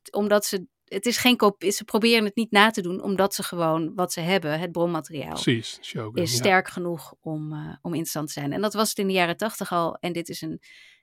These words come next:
Speaker 1: ja, een, een, ehm, update naar tweeduizend vierentwintig. En, eh,
Speaker 2: Ja.
Speaker 1: eh, ik vind hem erg geslaagd. Ik ben nog niet helemaal klaar. Ik heb nog niet alle tien afleveringen gekeken.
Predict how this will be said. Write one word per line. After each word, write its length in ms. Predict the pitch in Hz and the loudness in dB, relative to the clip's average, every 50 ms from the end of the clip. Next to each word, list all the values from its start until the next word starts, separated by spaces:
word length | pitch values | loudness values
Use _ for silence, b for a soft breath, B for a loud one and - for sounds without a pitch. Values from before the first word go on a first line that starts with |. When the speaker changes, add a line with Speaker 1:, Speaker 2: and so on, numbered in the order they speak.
| b | b
Speaker 1:
ja, 260 | _ 226 214 170 - | _ -2 -2 -2 -2
een, 180 | 170 180 - - | -2 -4 -6 -6
een, 300 | - 170 170 165 165 - - _ _ _ _ _ | -8 -8 -6 -8 -10 -10 -14 _ _ _ _ _
ehm, 380 | _ - 165 156 156 151 151 156 160 - _ _ _ _ _ _ _ _ _ _ _ _ _ _ | _ -12 -12 -10 -10 -10 -10 -12 -14 -16 _ _ _ _ _ _ _ _ _ _ _ _ _ _
update 560 | 226 226 214 190 190 165 160 160 - - - - _ _ | -2 0 2 2 2 2 2 0 -4 -8 -14 -16 _ _
naar 400 | - 220 208 190 170 160 160 165 - | -4 -2 0 0 0 0 -4 -8 -14
tweeduizend 420 | - - 185 160 160 160 - 160 - | -6 -6 -4 -2 -2 -4 -6 -8 -8
vierentwintig. 720 | - 160 156 151 147 - - 190 208 - 190 - - _ _ _ | -8 -8 -6 -8 -8 -8 -8 -8 -8 -8 -12 -16 -16 _ _ _
En, 260 | 214 170 170 170 165 | -10 -8 -8 -6 -6
eh, 180 | 165 165 165 - | -6 -6 -8 -4
Speaker 2:
Ja. 200 | - 156 143 113 | -2 0 0 0
Speaker 1:
eh, 60 | - - - | -2 -8 -12
ik 200 | _ - 247 262 | _ 0 0 2
vind 160 | - - 269 247 | 2 0 -2 -2
hem 100 | 240 - | -2 -2
erg 160 | - 190 190 | -2 -4 -4
geslaagd. 320 | - - - 202 240 - | -4 -4 -4 -4 -4 -6
Ik 60 | - _ | -12 _
ben 120 | 208 208 | -4 -2
nog 100 | 208 208 | -2 -2
niet 120 | 220 247 - | -2 -4 -4
helemaal 200 | 220 196 175 175 | -4 -6 -6 -4
klaar. 200 | - 196 208 247 | -4 -4 -2 -2
Ik 60 | 254 | -4
heb 100 | - 202 | -6 -8
nog 80 | 202 196 | -6 -8
niet 180 | 202 208 - | -6 -8 -6
alle 220 | - - 208 214 208 | -6 -4 -4 -4 -6
tien 180 | - - 208 | -8 -10 -8
afleveringen 560 | - - 185 - 190 180 185 185 180 175 170 156 | -6 -6 -6 -4 -4 -6 -6 -6 -10 -10 -12 -12
gekeken. 460 | - - 170 165 170 - - - | -14 -12 -10 -10 -10 -10 -12 -16